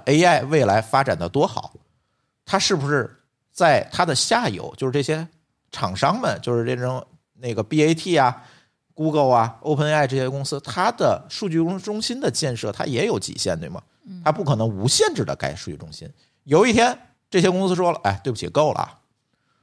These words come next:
Speaker 1: 那你扩的晶圆厂怎么办？原地炸了。”
Speaker 2: 嗯，而且它上下游的供应链，它这么多厂，
Speaker 1: 对。
Speaker 2: 刚才听，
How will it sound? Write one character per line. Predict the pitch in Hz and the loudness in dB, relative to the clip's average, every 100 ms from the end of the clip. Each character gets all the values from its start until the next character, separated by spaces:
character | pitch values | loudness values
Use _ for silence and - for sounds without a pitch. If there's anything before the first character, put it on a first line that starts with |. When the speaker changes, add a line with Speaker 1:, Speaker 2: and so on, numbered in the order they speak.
| _ | _
Speaker 1:
那 | 160 | -2
你 | 139 | 0
扩 | 107 - 135 | 0 0 0
的 | |
晶 | 127 | 0
圆 | 135 | 0
厂 | 143 107 | 0 -2
怎 | 120 | -4
么 | - | -8
办？ | 85 - | -10 -10
原 | - 98 | -4 -2
地 | 127 | 0
炸 | 131 127 | 2 2
了。” | 113 80 - _ _ _ _ _ _ _ _ _ - | 0 -6 -16 _ _ _ _ _ _ _ _ _ -12
Speaker 2:
嗯， | 175 156 147 131 143 _ _ _ _ _ _ _ | -12 -10 -14 -18 -20 _ _ _ _ _ _ _
而 | 214 | 2
且 | 233 180 | 2 2
它 | 247 226 233 | 2 2 2
上 | - 240 | 2 2
下 | 226 196 | 2 2
游 | 165 165 | 2 2
的 | 190 | 0
供 | 202 | 0
应 | 202 185 | 0 2
链， | 208 185 | 2 0
它 | 180 208 | 0 -2
这 | 285 | 0
么 | 240 | 0
多 | 147 | 0
厂， | 143 - - - _ _ - | -2 -6 -16 -20 _ _ -4
Speaker 1:
对。 | 104 | 2
Speaker 2:
刚 | |
才 | 254 | 2
听， | 269 - 233 | 2 0 -2